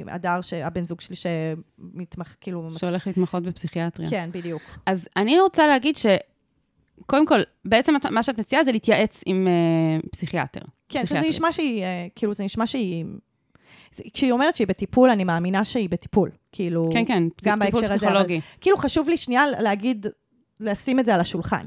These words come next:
Speaker 2: כן, אני חשוב לי להגיד, כאילו ש-, אני גם, אני לא פוסלת את זה,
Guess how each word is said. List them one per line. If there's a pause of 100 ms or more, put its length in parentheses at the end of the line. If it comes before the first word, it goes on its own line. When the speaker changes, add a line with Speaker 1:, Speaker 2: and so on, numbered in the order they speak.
(280)
Speaker 2:
כן,
אני
חשוב
לי
להגיד, (120)
כאילו
ש-, (340)
אני
גם,
אני
לא
פוסלת
את
זה,